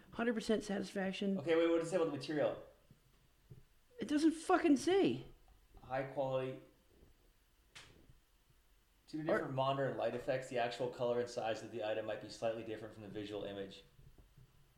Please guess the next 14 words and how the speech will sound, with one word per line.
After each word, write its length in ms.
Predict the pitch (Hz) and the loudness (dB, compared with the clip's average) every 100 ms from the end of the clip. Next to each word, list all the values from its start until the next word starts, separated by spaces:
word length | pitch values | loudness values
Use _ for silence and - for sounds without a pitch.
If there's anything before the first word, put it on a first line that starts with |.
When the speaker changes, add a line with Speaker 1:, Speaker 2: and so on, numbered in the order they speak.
| - - - - - - - - _ _ _ - | -20 -20 -20 -20 -20 -20 -20 -20 _ _ _ 4
Speaker 1:
Oh, 120 | 170 | 8
wow, 180 | 143 131 | 8 6
this 160 | 170 | 4
site's 280 | - 151 - - _ _ _ | 4 2 2 -10 _ _ _
fucked. 440 | - 156 143 - - _ _ - - - | 4 4 4 -2 -18 _ _ -20 -20 -16
Speaker 2:
<laughs> 60 | 131 135 - - - - - - - - - - - - - | -14 -14 -16 -20 -20 -20 -20 -20 -20 -20 -20 -16 -16 -2 8
So 120 | 143 | 10
it's 100 | 143 | 10
basically 400 | 143 139 151 147 | 10 10 12 10
blaming 420 | 120 123 123 120 | 12 10 10 8
your, 340 | 110 107 104 95 | 10 10 12 10
uh, 160 | 92 | 8
your 180 | 92 98 | 6 4
phone. 400 | - 110 101 92 | 4 6 6 4